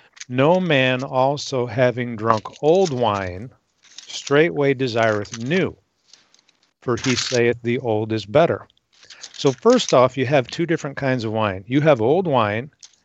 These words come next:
and you have new wine. So the Lord was summing it up by telling you, you know, if a guy's been drinking old wine, he's not gonna want grape juice. He's not gonna want new wine. So, so there's a distinction.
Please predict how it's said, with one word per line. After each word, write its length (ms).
and 160
you 80
have 180
new 220
wine. 320
So 240
the 100
Lord 480
was 180
summing 300
it 60
up 100
by 80
telling 280
you, 60
you 120
know, 100
if 120
a 40
guy's 380
been 220
drinking 420
old 300
wine, 420
he's 160
not 220
gonna 160
want 260
grape 300
juice. 460
He's 140
not 220
gonna 180
want 320
new 320
wine. 360
So, 240
so 160
there's 200
a 80
distinction. 640